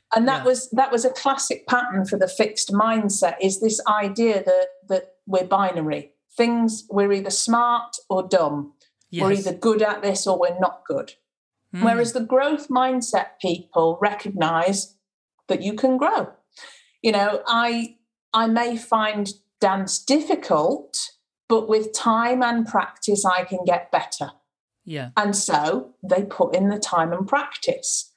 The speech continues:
Speaker 1: and
Speaker 2: Yeah.
Speaker 1: they gradually improve and improve and improve.
Speaker 2: Mm.
Speaker 1: So at its core, the main thing about mindset is whether you believe that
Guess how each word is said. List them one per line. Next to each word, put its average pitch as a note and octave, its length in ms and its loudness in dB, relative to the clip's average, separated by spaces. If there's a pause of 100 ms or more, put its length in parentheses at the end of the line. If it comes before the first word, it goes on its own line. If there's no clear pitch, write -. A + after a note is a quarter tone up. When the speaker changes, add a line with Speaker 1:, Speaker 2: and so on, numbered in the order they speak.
(180)
Speaker 1:
and G3 100 2
Speaker 2:
Yeah. F#3+ 120 2
Speaker 1:
they F#3+ 120 -6
gradually G#3+ 800 0
improve F3+ 600 -2
and F#3 220 -4
improve E3+ 440 -2
and E3 100 -2
improve. E3 680 -2 (360)
Speaker 2:
Mm. D3+ 240 -6
Speaker 1:
So B3+ 240 2
at D4+ 280 0
its - 200 -6
core, F#3 520 2
the G3 80 -4
main A3 440 0
thing A3 260 0
about F#3+ 300 0
mindset E3+ 640 0
is F#3 140 -6
whether G#3 300 2
you A3 260 0
believe F#3+ 840 0 (680)
that G3 500 0